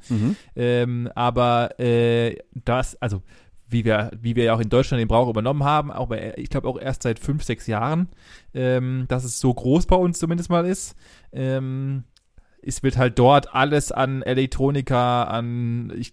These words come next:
Speaker 2: also ich glaube, dass es ursprünglich mal nur Elektronik war und jetzt ist es halt einfach auf alles. Also wir, die, wir haben da diesen Brauch übernommen, so wie Halloween, wie wir es letztens in der Halloween-Folge hatten.
Speaker 1: Ja.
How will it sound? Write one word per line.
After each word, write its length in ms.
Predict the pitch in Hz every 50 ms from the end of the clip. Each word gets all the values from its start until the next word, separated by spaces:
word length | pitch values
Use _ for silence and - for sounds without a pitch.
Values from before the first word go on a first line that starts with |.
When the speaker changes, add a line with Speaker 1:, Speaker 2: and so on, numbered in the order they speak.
| -
Speaker 2:
also 120 | - 131 143
ich 80 | 139 -
glaube, 220 | - 147 156 156
dass 100 | 147 139
es 80 | 135 151
ursprünglich 380 | 160 151 - - 147 143 131 -
mal 100 | 131 127
nur 200 | 135 147 160 120
Elektronik 500 | 123 131 - - - 139 151 160 156 -
war 240 | 147 151 156 160 160
und 140 | 135 131 123
jetzt 160 | 127 - -
ist 60 | 131
es 120 | 127 120 -
halt 120 | 120 110
einfach 180 | - 107 104 104
auf 160 | 107 - -
alles. 420 | 107 107 107 104 101 101 - -
Also 200 | - 104 107 104
wir, 280 | 107 107 104 104 101 101 - _ - - -
die, 140 | 117 110 - _ _ _ _ _ -
wir 80 | - 117
haben 140 | 113 113 113
da 120 | 113 113 110
diesen 240 | 113 104 107 113
Brauch 180 | 107 110 117 120
übernommen, 360 | 120 117 113 117 123 139 139 127
so 100 | 135 117
wie 100 | 117 110
Halloween, 440 | 117 131 151 151 135 139 147 143 139
wie 40 | 127
wir 60 | 123
es 60 | 113
letztens 280 | 123 117 - - 123 120
in 80 | 123 117
der 80 | 107
Halloween-Folge 600 | 120 131 151 143 147 147 - - 147 143 143 143
hatten. 260 | 135 131 - 139 139 - - - - -
Speaker 1:
Ja. 220 | 120 117 117 -